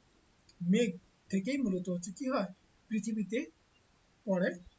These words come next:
এবং বৃষ্টির পানি সাধারণত মাটিতে শোষিত হয় অথবা কি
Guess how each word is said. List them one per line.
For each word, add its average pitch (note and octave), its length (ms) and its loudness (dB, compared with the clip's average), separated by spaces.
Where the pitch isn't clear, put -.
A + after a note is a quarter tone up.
এবং G3 180 4
বৃষ্টির C4 360 0
পানি B3+ 200 -4
সাধারণত A3 420 -6
মাটিতে F#3+ 600 -4
শোষিত G#3+ 420 -6
হয় G3+ 300 -4
অথবা B3 460 -6
কি A#3+ 280 0